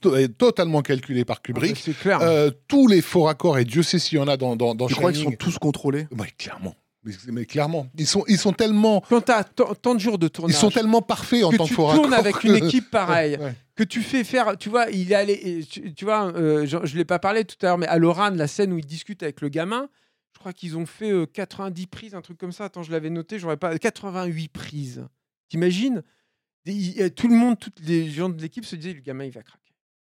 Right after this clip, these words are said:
Speaker 2: Et le gamin, il a tenu bon. Et c'est lui qui a craqué, en fait. Il a... il s'est mis à pleurer. Il a dit, « Mais qu'est-ce que vous voulez, monsieur Kubrick ? Qu'est-ce
Speaker 3: Ce qu'a-,
Speaker 2: que
Speaker 3: ce qu'a
Speaker 2: vous
Speaker 3: de mal,
Speaker 2: voulez ? »
Speaker 3: ce, mais, mais
Speaker 2: Et,
Speaker 3: d'ailleurs,
Speaker 2: et
Speaker 3: apparemment, il a tourné avec Clint Eastwood juste derrière,
Speaker 2: Ouais,
Speaker 3: en fait,
Speaker 2: bah
Speaker 3: sur
Speaker 2: ouais.
Speaker 3: Banco Billy. Et le, le,
Speaker 2: Il
Speaker 3: le
Speaker 2: s'est
Speaker 3: sketch
Speaker 2: dit, « Tout,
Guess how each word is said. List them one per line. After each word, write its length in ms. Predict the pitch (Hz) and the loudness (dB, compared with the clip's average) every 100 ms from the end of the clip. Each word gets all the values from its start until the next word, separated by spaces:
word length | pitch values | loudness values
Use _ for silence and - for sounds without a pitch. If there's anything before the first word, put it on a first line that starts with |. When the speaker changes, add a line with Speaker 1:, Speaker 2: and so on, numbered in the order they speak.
| _ - | _ -10
Speaker 2:
Et 40 | 139 | -8
le 60 | |
gamin, 220 | 127 131 | -6 -4
il 100 | 196 151 | -6 -8
a 40 | |
tenu 220 | - 151 | -6 -4
bon. 200 | 147 214 - _ _ - | -2 -6 -8 _ _ -8
Et 40 | |
c'est 140 | 151 190 | -4 0
lui 180 | 180 226 | 2 2
qui 120 | 196 | 0
a 40 | |
craqué, 440 | 175 - 185 262 240 | -6 -8 -8 -4 -4
en 40 | |
fait. 240 | 220 233 202 | -2 -2 -2
Il 160 | 175 | 0
a... 100 | 165 165 | 0 0
il 180 | 160 151 | -10 -10
s'est 140 | - | -8
mis 100 | 175 | -6
à 100 | 170 | -6
pleurer. 340 | 139 180 208 254 | -6 -6 -4 -4
Il 40 | |
a 60 | 196 | -8
dit, « 100 | 220 | -8
Mais 120 | 226 | -12
qu'est-ce 260 | - 285 - | -10 -14 -12
que 80 | 269 | -14
vous 120 | 247 | -10
voulez, 180 | 269 302 | -10 -10
monsieur 280 | 277 - 247 | -12 -14 -16
Kubrick ? 420 | 214 254 302 240 | -14 -10 -10 -10
Qu'est-ce 160 | - 302 | -12 -4
Speaker 3:
Ce 40 | |
qu'a-, 80 | - | 0
Speaker 2:
que 60 | 302 | 0
Speaker 3:
ce 60 | |
qu'a 80 | 233 | 0
Speaker 2:
vous 60 | 127 302 | 0 0
Speaker 3:
de 60 | |
mal, 0 | 330 | 0
Speaker 2:
voulez ? » 180 | 339 127 | 0 -2
Speaker 3:
ce, 100 | 123 135 | -8 -4
mais, 220 | 131 131 | 0 0
mais 120 | 147 | 2
Speaker 2:
Et, 80 | 131 | 2
Speaker 3:
d'ailleurs, 340 | 127 147 202 - | 4 6 6 6
Speaker 2:
et 40 | |
Speaker 3:
apparemment, 420 | 143 120 123 151 | 2 2 2 2
il 100 | 156 | 0
a 60 | 117 | 0
tourné 260 | - 117 127 | -2 -2 -2
avec 120 | 120 | -2
Clint 180 | - 135 | -6 -8
Eastwood 340 | 127 120 151 131 | -8 -12 -12 -12
juste 220 | 120 117 | -12 -6
derrière, 360 | 120 123 135 175 | -4 -2 0 4
Speaker 2:
Ouais, 100 | 208 | 4
Speaker 3:
en 40 | |
fait, 100 | 175 | 6
Speaker 2:
bah 80 | 165 | 4
Speaker 3:
sur 80 | 185 | 6
Speaker 2:
ouais. 80 | 220 | 4
Speaker 3:
Banco 280 | 131 127 131 | 2 0 -2
Billy. 320 | 139 175 220 | 0 0 2
Et 120 | 311 135 | 4 4
le, 60 | - | 4
le, 240 | 170 160 175 | 2 2 2
Speaker 2:
Il 60 | 156 | 2
Speaker 3:
le 40 | 156 | 2
Speaker 2:
s'est 80 | |
Speaker 3:
sketch 200 | 240 254 | 6 4
Speaker 2:
dit, « 40 | |
Tout, 80 | - | 4